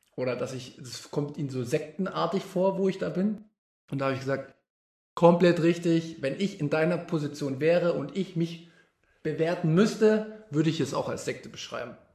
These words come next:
Aber wenn ihr mal mir zuhört, wie ich rede, wie reflektiert ich tatsächlich bin über das, was ich spreche und welche Themenpunkte ich schon alle abgearbeitet habe,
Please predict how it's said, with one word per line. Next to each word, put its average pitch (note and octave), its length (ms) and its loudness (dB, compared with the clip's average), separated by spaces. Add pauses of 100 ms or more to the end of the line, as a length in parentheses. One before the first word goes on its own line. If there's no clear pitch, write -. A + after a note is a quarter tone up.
(280)
Aber B2+ 580 -4 (400)
wenn C#3 180 0
ihr C3 80 2
mal B2 500 -2
mir C3 220 -6
zuhört, D#3+ 420 4
wie C3+ 60 -4
ich B2+ 200 -6
rede, F3+ 720 2
wie E3+ 360 -6
reflektiert C#3 640 -2
ich D3+ 120 -6
tatsächlich C#3+ 500 -6
bin F3 500 0
über C#3+ 200 -2
das, D3 260 -2
was F3+ 180 0
ich - 140 -4
spreche C3 540 -6 (400)
und D3 180 -4
welche D3+ 240 0
Themenpunkte G3 560 6
ich F3 160 0
schon E3+ 120 -2
alle D3 200 0
abgearbeitet C#3 680 0
habe, D#3 260 -4